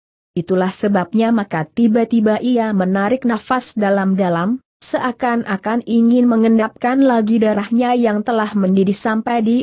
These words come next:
ubun-ubun. Dengan berusaha untuk menekan luapan perasaannya ia berkata,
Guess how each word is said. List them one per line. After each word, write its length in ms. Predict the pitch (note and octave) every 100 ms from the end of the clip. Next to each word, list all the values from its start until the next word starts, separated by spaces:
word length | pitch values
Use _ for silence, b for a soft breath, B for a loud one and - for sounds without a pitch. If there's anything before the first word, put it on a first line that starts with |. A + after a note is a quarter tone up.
| -
ubun-ubun. 800 | A3 A3+ B3 A#3+ F#3 D#3+ D3 - _ _ _
Dengan 480 | F#3 G3 F#3+ B3+
berusaha 580 | B3+ A#3+ A#3 A3 A#3+ C4+ -
untuk 320 | A#3+ A#3 A3+
menekan 460 | G#3+ G3 - A#3+ A3
luapan 420 | F#3+ E3 B3 B3
perasaannya 720 | A#3+ A3 - F3+ F#3+ G3+ F#3+
ia 240 | A3+ G#3 F#3+
berkata, 640 | F3 - F#3+ G#3 G#3+ A#3+